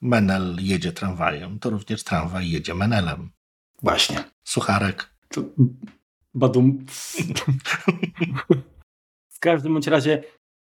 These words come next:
Speaker 2: może się zaba-, wydawać, em, zabawne, no po co zapach, tak? No ale z drugiej strony to wyobraźcie sobie, że w jakimś tam, nie wiem, hotelu na wejściu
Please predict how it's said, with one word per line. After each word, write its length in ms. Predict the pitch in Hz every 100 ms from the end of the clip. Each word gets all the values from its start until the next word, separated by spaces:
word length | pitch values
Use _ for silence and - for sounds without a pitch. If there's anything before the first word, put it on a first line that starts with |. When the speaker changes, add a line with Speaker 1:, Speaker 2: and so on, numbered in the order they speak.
| -
Speaker 2:
może 300 | 139 147 160
się 100 | 147
zaba-, 540 | 143 143 139 147 147 156
wydawać, 540 | 147 147 143 139 - 143 135 135 135
em, 320 | 131 135 135 139 135
zabawne, 380 | 139 135 135 139
no 80 | 135
po 120 | 135
co 120 | 139
zapach, 280 | 127 113 107
tak? 180 | 123 139
No 60 |
ale 120 | 156
z 40 | 139
drugiej 180 | 202 -
strony 240 | 196 208
to 120 | 160
wyobraźcie 420 | 139 139 143 143
sobie, 280 | 143 131 135 - _ _ _ _ _
że 340 | 123 123 123 120
w 40 |
jakimś 220 | 117 123
tam, 160 | 123 120
nie 80 | 107
wiem, 160 | 113
hotelu 420 | - 120 117 117
na 100 | 117
wejściu 540 | 113 110 - - 113